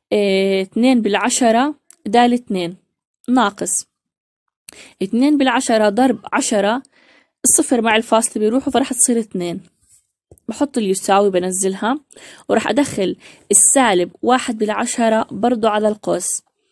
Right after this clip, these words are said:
انتبه إني لما بدي أضرب بالقوس بضرب بالرقم الأول وبضرب بالرقم الثاني.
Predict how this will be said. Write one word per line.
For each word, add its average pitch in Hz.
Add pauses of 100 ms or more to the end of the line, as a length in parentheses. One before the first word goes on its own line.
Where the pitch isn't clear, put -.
(640)
انتبه 233
إني 214
لما 202
بدي 196
أضرب 240
بالقوس 214
بضرب 202
بالرقم 208
الأول 226
وبضرب 208
بالرقم 214
الثاني. 175